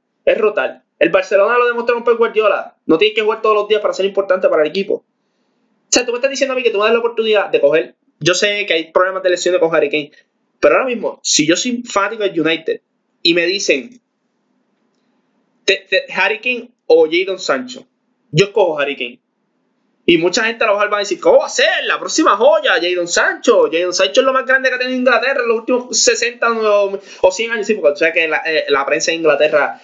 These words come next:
eh, todo, todo es grande, todo es grande. O sea, Jadon Sancho. Pero por las bandas yo tengo muchos jugadores. Yo no tengo un nueve todavía en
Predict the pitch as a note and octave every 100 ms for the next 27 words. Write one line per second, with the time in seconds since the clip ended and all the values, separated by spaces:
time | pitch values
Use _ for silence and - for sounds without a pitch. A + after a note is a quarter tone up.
0 | - - D3 C#3 C3 B2 C#3+ D3+ C#3+ C3
1 | E3 D#3+ D3 D#3 B2 A#2 C#3+ E3+ D#3+ C3+
2 | A#2 G#2 B2 - - C#3 A#2 A#2 C#3 C#3
3 | C3+ E3 E3 C#3 - - - _ _ _
4 | _ - A3+ A3 A3+ A3 G#3+ - F3+ G3+
5 | C4+ C4 C4 C4 C#4 C#4+ C4+ D#4 G#3+ D4
6 | G3+ F#3+ G#3 C4 B3 G3 E3+ B3+ B3 D#3+
7 | D#3 G3 F3